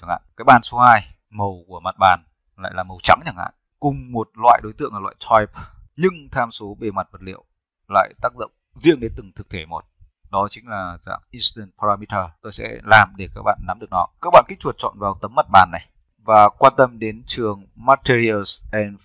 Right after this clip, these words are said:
Finishes. Ở đây chúng ta hoàn toàn có thể là gán độc lập được vật liệu cho cháu nó. Nhưng nếu các bạn gán theo hình thức này,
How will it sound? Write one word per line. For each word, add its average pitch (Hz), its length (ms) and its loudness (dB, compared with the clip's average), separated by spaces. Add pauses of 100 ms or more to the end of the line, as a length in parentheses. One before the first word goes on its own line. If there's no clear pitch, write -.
Finishes. 131 680 -8 (220)
Ở 123 80 4
đây 131 220 6
chúng 120 140 -18
ta 127 100 6
hoàn 117 220 2
toàn 101 200 -2
có 104 100 -20
thể 127 100 -6
là 90 120 -4 (140)
gán 95 220 6 (100)
độc 110 140 -14
lập 101 120 -8 (180)
được 110 240 -4 (240)
vật 123 180 -2
liệu 127 260 4
cho 107 180 -4
cháu 101 180 0
nó. 98 220 -2 (160)
Nhưng 156 200 -4 (280)
nếu 113 180 -8
các 143 140 -12
bạn 127 220 4
gán 101 240 4
theo 131 120 -12
hình 104 120 -14
thức - 140 -20
này, 95 180 -4